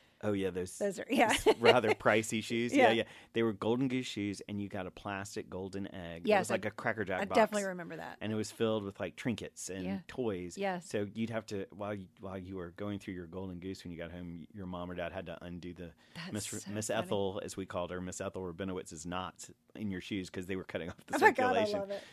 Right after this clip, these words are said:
Speaker 1: You would have loved her. She was, she was, now, she was a very fixie lady. I mean, she, but
Speaker 2: <laughs>
Speaker 1: there she was on her knees, you know,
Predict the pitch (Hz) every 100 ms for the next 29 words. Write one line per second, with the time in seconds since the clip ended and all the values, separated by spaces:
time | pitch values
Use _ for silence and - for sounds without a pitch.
0 | - 123 131 120 104 117 117 120 107 95
1 | - 117 113 110 - - - 110 104 95
2 | - - - - - 120 104 101 - 139
3 | 131 104 95 110 95 - 104 - 87 87
4 | 76 78 87 85 - 104 - - - -
5 | 104 120 117 110 110 107 92 101 95 101
6 | 101 98 - 95